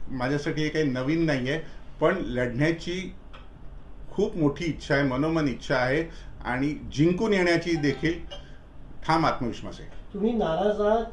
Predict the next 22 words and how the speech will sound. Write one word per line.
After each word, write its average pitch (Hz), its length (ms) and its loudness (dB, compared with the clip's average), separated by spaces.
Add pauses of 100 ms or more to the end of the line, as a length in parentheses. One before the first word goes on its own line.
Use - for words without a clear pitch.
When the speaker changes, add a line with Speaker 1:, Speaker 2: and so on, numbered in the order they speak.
Speaker 2:
की 226 100 -6
थोडंसं 190 540 -4
तुम्हाला 185 240 -4
कुठेतरी 190 280 -4
वाईट 180 320 0
वाटलंय 190 320 -4
की 202 80 -2
एवढी 180 240 0
तयारी 180 240 0
करून 180 260 -2
सुद्धा, 175 280 -2
नोंदणी 180 500 -2
आणि 180 140 2
हे 180 60 0
सगळं 175 180 -4
करून 185 200 -6
सुद्धा 180 200 -6 (480)
मित्रपक्षाने 196 720 0
अशी 185 160 -6
उमेदवारी 170 400 -4
जाहीर 139 200 -4
केली? - 220 -14